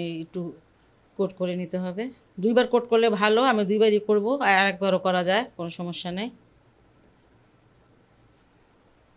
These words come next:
কোট করে একটু, একটু ঝাড়া দিতে হবে এইভাবে, যাতে ব্রেড ক্রামটা পড়ে যায়।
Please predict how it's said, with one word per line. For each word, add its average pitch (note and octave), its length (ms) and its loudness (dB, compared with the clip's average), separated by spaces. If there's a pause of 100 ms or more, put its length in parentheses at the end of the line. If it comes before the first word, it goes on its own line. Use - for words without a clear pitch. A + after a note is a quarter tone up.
(960)
কোট G3+ 140 -2
করে A3 200 -2
একটু, A#3+ 160 -6 (120)
একটু G3 140 -4
ঝাড়া F3 300 -2
দিতে F#3 200 -4
হবে D#3+ 220 -4
এইভাবে, D#3 480 -6
যাতে D#3 200 -8
ব্রেড C#3+ 220 -14
ক্রামটা D3 320 -14
পড়ে F3 220 -6
যায়। A#2+ 180 -12